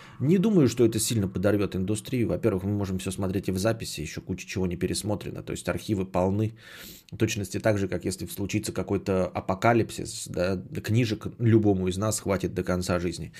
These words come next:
И я думаю, что порнографии тоже. К тому же современная, э, порнография, она же вот, э, на огромную часть, например, состоит из вебкам-моделинга, где ты, в принципе, сидишь в одно рыло и,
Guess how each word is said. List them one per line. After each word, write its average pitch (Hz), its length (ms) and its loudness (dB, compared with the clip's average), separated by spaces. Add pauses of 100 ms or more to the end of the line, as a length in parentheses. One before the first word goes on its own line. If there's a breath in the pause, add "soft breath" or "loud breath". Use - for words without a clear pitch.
(240 loud breath)
И 113 80 2
я 110 160 4
думаю, 107 260 2
что 104 200 -4
порнографии 104 720 -2
тоже. 117 320 -4 (1300 loud breath)
К - 120 -16
тому 123 260 4
же 113 100 2
современная, 113 840 0
э, 101 320 -2
порнография, 104 640 -2
она 110 160 -2
же 101 160 -2
вот, 92 260 -4
э, - 840 -8
на 104 420 0
огромную 110 480 2
часть, 113 260 0
например, 98 340 -2
состоит 98 440 -2
из 90 100 -2
вебкам-моделинга, 98 880 -2
где 85 160 -4
ты, 87 100 -8
в - 60 -12
принципе, 95 380 -4
сидишь 92 320 -2
в 90 60 -2
одно 87 220 0
рыло 90 300 0
и, - 460 -6